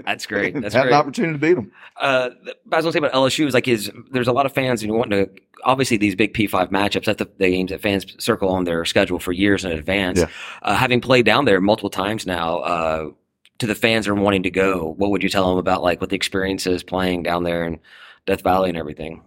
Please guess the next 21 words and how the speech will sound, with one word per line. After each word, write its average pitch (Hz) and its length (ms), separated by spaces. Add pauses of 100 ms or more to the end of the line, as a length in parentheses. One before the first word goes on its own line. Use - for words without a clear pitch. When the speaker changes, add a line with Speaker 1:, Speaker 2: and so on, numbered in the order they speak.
(180)
Speaker 2:
Uh, 98 140
my 95 480
first - 320
trip 101 220
down 101 200
there 98 120
at 92 80
the 90 60
University 95 340
of - 60
South 90 200
Carolina, 92 240
I 85 40
believe 101 180
they 104 100
were 87 160
three 101 520
and 82 140
we 98 120
were 80 160 (360)
five, 95 680